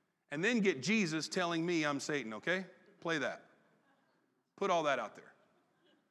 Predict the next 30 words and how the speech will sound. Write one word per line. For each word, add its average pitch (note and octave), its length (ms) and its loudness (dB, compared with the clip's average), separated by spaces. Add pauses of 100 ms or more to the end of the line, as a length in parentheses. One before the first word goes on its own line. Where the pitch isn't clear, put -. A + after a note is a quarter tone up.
(340)
'Cause E3+ 140 -2
that B3 180 6
was G3+ 80 2
happening G#3 360 8
all C4+ 200 10
at C4+ 80 8
once. C4+ 540 4 (1400)
That G3 60 0
wasn't A3+ 240 4
days A3+ 260 8
later. A3 420 6 (760)
Peter D#4 240 8
was E3 200 2
used G#3+ 760 2 (260)
by G#3 200 6
God. F3+ 680 8 (800)
Another D4 340 12
story, G3 360 2
another C#4 220 6
gospel A3 340 6
writer F3 260 6
says, F3 300 -2 (160)
"You A3 80 2
didn't B3 160 2
get G3+ 120 4
that G#3 160 6
one F#3 120 0
on F3 100 0
your D3+ 160 0
own. C#3+ 300 0